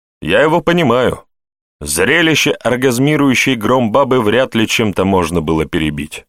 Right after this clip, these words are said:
Но я не ответил, догадываясь, что послужило тому причиной. Обернулся к Алисе, чтобы посмотреть, что с ней, и получил подтверждение своей догадки.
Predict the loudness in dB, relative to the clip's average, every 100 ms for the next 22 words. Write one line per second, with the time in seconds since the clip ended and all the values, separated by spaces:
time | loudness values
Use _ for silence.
0 | _ _ _ _ _ _ 0 2 2 2
1 | 2 0 0 0 0 0 0 0 0 0
2 | 2 2 2 -2 -8 -10 -6 -2 -2 -2
3 | -4 -4 -4 -2 0 0 -2 -4 -4 -6
4 | -6 -6 -6 -10 -14 _ _ _ _ _
5 | _ _ _ -6 -2 -2 0 0 0 -2
6 | 0 0 0 -2 -4 -4 -4 -4 -4 -4
7 | -4 -2 -2 -2 -2 -2 -2 -2 -4 -4
8 | -10 _ _ _ _ _ -4 0 2 2
9 | 0 0 -2 -2 -2 0 0 0 0 0
10 | 0 0 0 0 -2 -4 -6 -12 -20